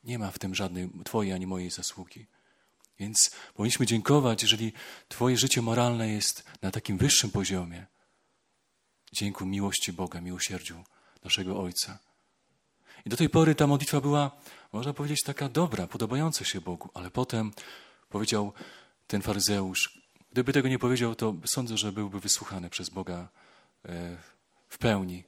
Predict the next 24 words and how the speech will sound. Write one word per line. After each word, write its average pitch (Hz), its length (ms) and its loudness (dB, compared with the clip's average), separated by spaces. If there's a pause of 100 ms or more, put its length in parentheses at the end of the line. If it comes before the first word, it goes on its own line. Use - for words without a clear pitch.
(1000)
Że 117 80 2
nie 131 80 4
jestem 139 220 2
cudzołożnikiem 120 720 4
i, 107 240 2 (260)
i 104 100 -2
takim, 123 300 2
i - 20 -8
takim 117 280 0
jak 113 160 4
ten 90 440 4
celnik. 90 640 -8
I 113 40 -10
już 113 220 -6
wskazał 92 340 -6
palcem, 87 380 -8
i 127 60 -2
już 139 140 2
stracił 95 360 0
wszystko, - 320 -2
co 101 200 -6
do 98 120 -4
tej 101 140 -4
pory 90 340 -4